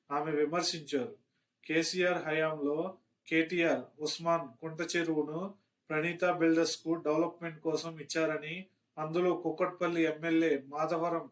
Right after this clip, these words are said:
కృష్ణారావు కొడుకు డైరెక్టర్ గా ఉన్నాడని ఆరోపించారు. పది ఎకరాల చెరువును ఆరు ఎకరాలకు ఎలా తగ్గించారని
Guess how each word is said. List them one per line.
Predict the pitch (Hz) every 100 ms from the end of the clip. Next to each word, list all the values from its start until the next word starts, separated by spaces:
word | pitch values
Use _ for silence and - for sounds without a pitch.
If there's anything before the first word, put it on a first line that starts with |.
| _ -
కృష్ణారావు | 143 165 170 165 160
కొడుకు | 143 151 151 160
డైరెక్టర్ | 143 147 160 160 160 143
గా | 151 185 196 _ _ _ _
ఉన్నాడని | 151 151 170 165 156 175
ఆరోపించారు. | 147 160 165 170 156 143 127 113 - _ _ -
పది | 151 156
ఎకరాల | 156 156 180 185 170 165
చెరువును | 156 165 160 170 185
ఆరు | 151 156
ఎకరాలకు | 156 147 - 175 175 170 - 143
ఎలా | 139 147 165
తగ్గించారని | 165 151 143 165 - 165 156 147 165 202